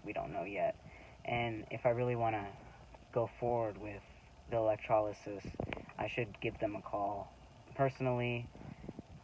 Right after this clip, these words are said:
and see if I could do that. But as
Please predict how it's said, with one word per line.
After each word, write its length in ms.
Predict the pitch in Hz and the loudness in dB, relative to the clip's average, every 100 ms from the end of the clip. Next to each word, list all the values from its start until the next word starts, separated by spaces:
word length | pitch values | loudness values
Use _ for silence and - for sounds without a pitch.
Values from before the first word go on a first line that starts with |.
| - | 2
and 220 | 113 113 | 2 2
see 420 | - 123 117 113 - | -2 -2 0 0 0
if 260 | 110 110 - - - | 0 0 -2 -2 2
I 120 | 110 | 2
could 240 | - 101 - | 2 -6 -4
do 160 | 107 | -2
that. 300 | 101 98 92 - - - - 78 - | 0 2 2 -2 -12 -18 -10 -8 2
But 300 | - 107 - - - | 2 4 0 -6 -10
as 100 | - | -6